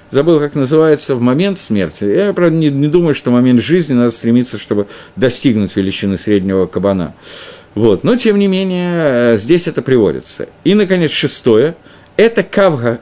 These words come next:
кела вынасы руах. Это когда кончается, я даже не знаю, как это можно точно перевести, кавга кела. Это когда,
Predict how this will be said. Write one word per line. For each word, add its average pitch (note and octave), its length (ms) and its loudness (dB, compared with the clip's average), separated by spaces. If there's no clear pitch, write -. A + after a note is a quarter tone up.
кела A3 540 0
вынасы C#3 560 0
руах. E2+ 260 0
Это E3 220 2
когда D#3+ 460 0
кончается, D3+ 800 0
я B2 60 0
даже C3 200 -4
не B2+ 100 0
знаю, C#3+ 300 -2
как C3+ 180 -2
это G2+ 360 -2
можно A#2+ 360 -2
точно G#2 400 -2
перевести, C3 560 -4
кавга G2+ 380 -2
кела. D2 340 -4
Это C3+ 200 0
когда, D#3 680 -2